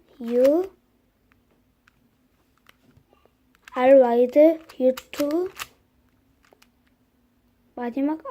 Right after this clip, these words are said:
R 와이드. 됐어요. 그런데 아까처럼 완성복귀를 하려면 U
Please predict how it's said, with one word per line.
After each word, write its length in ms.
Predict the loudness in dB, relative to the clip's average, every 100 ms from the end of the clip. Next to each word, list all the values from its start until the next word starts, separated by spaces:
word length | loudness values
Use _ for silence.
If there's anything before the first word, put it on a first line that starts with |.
| -6
R 160 | -4 -4
와이드. 460 | -6 -8 -10 -16 -16 -10 -10 -10 _ _ -20 _ _ _ _ _ _
됐어요. 580 | -16 -16 -14 -14 -14 -16 _ _ -20 _ _
그런데 280 | -2 0 0
아까처럼 840 | -2 -6 -10 -12 -10 -10 -6 -6
완성복귀를 680 | -6 -8 -6 -6 -8 -10 -8
하려면 480 | -6 -2 -2 -4 -10 -14 -18 -10
U 120 | -4